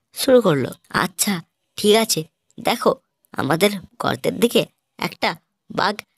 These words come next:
আসছে, ওই আমার ঝোপাংটা দাও, এক্ষুনি ওকে ভোতাং করছি।" আর এখানে ঝোপাং আর ভোতাং বলতে কিছুই নেই, সবই হলো শিয়ালের চালাকি। এইদিকে ঝোপাং আর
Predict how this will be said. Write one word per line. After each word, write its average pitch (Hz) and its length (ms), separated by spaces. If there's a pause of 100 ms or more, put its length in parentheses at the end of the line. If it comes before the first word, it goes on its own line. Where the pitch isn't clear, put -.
(160)
আসছে, - 340 (440)
ওই 185 220 (260)
আমার 180 260 (400)
ঝোপাংটা 190 560 (340)
দাও, 180 220 (420)
এক্ষুনি 240 520
ওকে 277 180 (360)
ভোতাং 233 340 (280)
করছি।" - 320 (440)
আর 180 180 (120)
এখানে 202 440 (380)
ঝোপাং 196 480 (280)
আর 202 160 (340)
ভোতাং 196 380 (320)
বলতে 208 300 (300)
কিছুই 277 340
নেই, 135 180 (300)
সবই 170 440
হলো 254 220 (260)
শিয়ালের 226 460 (340)
চালাকি। 233 420 (460)
এইদিকে 185 520 (340)
ঝোপাং 160 440 (260)
আর 202 120